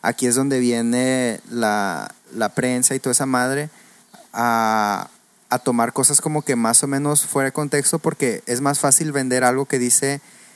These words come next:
"Hey, eh, los teléfonos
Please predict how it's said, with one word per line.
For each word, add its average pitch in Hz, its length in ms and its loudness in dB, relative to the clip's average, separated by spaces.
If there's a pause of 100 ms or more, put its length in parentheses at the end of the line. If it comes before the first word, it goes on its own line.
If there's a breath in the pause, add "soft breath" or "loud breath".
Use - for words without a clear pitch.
(120 loud breath)
"Hey, 127 240 0 (800)
eh, 117 500 0 (240)
los 120 180 -2
teléfonos 143 600 0